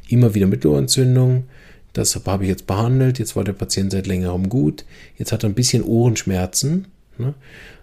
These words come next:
Ähm, und das sieht aus wie eine, an dem Beginn einer echten Erkrankung. Ich habe aber gerade ein hohes Konstitutionsmittel drauf gegeben. Dann ist es wichtig, meine Erfahrung ist ein bisschen anders als die von unserem weißen Ortega hier.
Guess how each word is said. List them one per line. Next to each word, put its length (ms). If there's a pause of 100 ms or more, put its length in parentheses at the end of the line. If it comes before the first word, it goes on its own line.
(140)
Ähm, 240
und 140
das 160
sieht 320
aus 340
wie 80
eine, 400
an 240
dem 160
Beginn 240
einer 240
echten 240
Erkrankung. 560
Ich 140
habe 100
aber 160
gerade 340
ein 80
hohes 220
Konstitutionsmittel 840
drauf 260
gegeben. 560 (540)
Dann 180
ist 160
es 220
wichtig, 440
meine 260
Erfahrung 540
ist 140
ein 100
bisschen 280
anders 340
als 280
die 200
von 240
unserem 360
weißen 340
Ortega 420
hier. 320